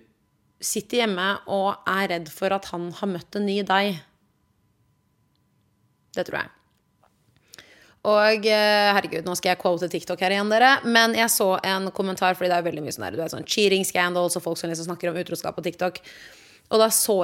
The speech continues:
jeg en kommentar, eh, som jeg synes var veldig accurate. Dette er jo åpenbart for folk som er gift og voksne da, men <laughs> det var en kommentar ved det at hvis en mann gifter seg med sin mistress, så åpner det seg bare opp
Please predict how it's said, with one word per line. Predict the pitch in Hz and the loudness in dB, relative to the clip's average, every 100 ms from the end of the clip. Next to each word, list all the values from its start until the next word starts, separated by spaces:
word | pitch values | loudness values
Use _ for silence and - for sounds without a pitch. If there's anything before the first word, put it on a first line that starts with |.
| 175 | 4
jeg | 185 202 196 | 4 4 2
en | 196 | -4
kommentar, | - 196 196 - 190 220 269 | -2 -2 -2 0 4 4 2
eh, | 240 - _ - 190 196 | -4 -14 _ -10 -8 -6
som | 190 202 | -4 -2
jeg | 190 | -2
synes | 185 185 | 0 0
var | 180 | 0
veldig | 180 | -2
accurate. | - 185 180 | -4 -4 -2
Dette | 185 | -2
er | 175 170 | 0 -2
jo | 170 | -2
åpenbart | 170 175 160 | -4 -6 -6
for | 170 170 | -6 -4
folk | 165 - | -6 -6
som | 165 | -8
er | 160 | -8
gift | - - | -8 -6
og | 170 | -6
voksne | 170 175 175 | -6 -6 0
da, | 202 | 0
men | 196 190 190 190 - - - - | 2 0 0 -4 -10 -20 -20 -20
<laughs> | - _ _ - 196 | -20 _ _ -8 0
det | 233 | 2
var | 202 190 | 4 2
en | 202 | -2
kommentar | 196 196 185 165 | -4 -4 -2 -2
ved | 170 180 | -2 -2
det | 165 165 | 0 0
at | 180 185 - - - | -2 -2 -14 -18 -14
hvis | 185 196 196 - - | -2 0 2 0 -2
en | 190 196 | -4 -2
mann | 175 175 220 226 - _ _ _ _ _ _ 196 | -2 -2 -4 -6 -12 _ _ _ _ _ _ -4
gifter | 220 - - 160 | -4 -4 -8 -6
seg | 165 170 | -4 -4
med | 185 | -4
sin | 190 180 | -4 -4
mistress, | 170 - - 208 240 - - - _ _ _ _ _ _ - | -2 -2 0 0 0 -2 -4 -10 _ _ _ _ _ _ -10
så | - | -6
åpner | - 202 160 - 156 | 2 2 2 -4 -8
det | 156 160 | -6 -6
seg | 170 | -4
bare | 165 156 | -4 -2
opp | 170 - | -4 -8